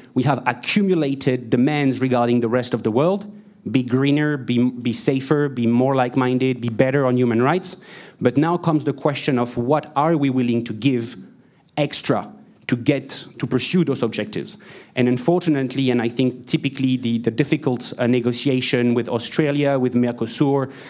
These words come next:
and even with Chile or Mexico are a reflection of our uncertainty, if not inconsistency sometimes,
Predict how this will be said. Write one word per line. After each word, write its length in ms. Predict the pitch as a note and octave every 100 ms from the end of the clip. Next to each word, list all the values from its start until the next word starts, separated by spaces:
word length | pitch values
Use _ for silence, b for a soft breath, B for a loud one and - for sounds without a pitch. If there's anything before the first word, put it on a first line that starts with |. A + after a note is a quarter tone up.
| B
and 140 | B2 B2+
even 280 | D3+ C3 A#2+
with 180 | A#2
Chile 300 | - F3 C#3+
or 120 | C3 A#2+
Mexico 640 | D#3+ E3 C#3 - A#2 A#2+ B B B -
are 180 | E3 E3+
a 80 | D#3
reflection 1000 | C#3+ C3+ D3 - - A#2 A2+ A2+ - -
of 240 | A#2+ B2 - -
our 380 | C#3+ C#3+ D3 C3+ - - _ _ _ _ -
uncertainty, 800 | B2+ C3 - C#3 D3+ C#3 - C#3
if 80 | B2+
not 160 | C3 B2+
inconsistency 840 | C3+ C3+ C3 B2 E3+ E3+ D3+ - C3+
sometimes, 640 | B2+ A#2+ A#2 A#2 A2 A2